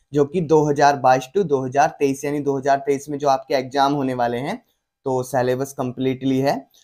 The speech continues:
तो आप वीडियो में बने रहना, मैं आपको point to point पूरी जानकारी देने वाला हूँ कि क्या-क्या आपके सिलेबस फिजिक्स में आने वाला है क्लास ट्वेल्थ। तो फिजिक्स वन टू नाइन इसका कोड है, थ्योरी क्लास, अ, ट्वेल्थ,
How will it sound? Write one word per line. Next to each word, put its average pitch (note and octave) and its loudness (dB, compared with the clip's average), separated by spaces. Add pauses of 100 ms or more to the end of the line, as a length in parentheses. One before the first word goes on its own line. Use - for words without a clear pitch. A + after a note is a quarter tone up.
(140)
तो C3 0
आप C3 2
वीडियो C3+ 2
में C3 -2
बने B2+ 0
रहना, D3+ 0
मैं E3 -2
आपको B2+ -2
point D#3 0
to E3+ -2 (100)
point D3+ -4 (100)
पूरी C#3 -2
जानकारी C3 -2
देने A#2+ -6
वाला B2 -2
हूँ D3+ -8
कि F3+ -12
क्या-क्या B2 -8
आपके A#2+ -8
सिलेबस A#2 -10
फिजिक्स A2 -12
में E3+ -6 (120)
आने A2 -4
वाला G2+ -8
है G#2 -10
क्लास A#2 -4
ट्वेल्थ। G2 -16 (520)
तो C3+ 2
फिजिक्स F3 2 (300)
वन D3 2
टू D#3 0
नाइन C#3 0
इसका F3 -4
कोड B2+ -2
है, F3 0
थ्योरी C#3 -4
क्लास, B2 -4 (100)
अ, A#2 -8
ट्वेल्थ, C3+ 2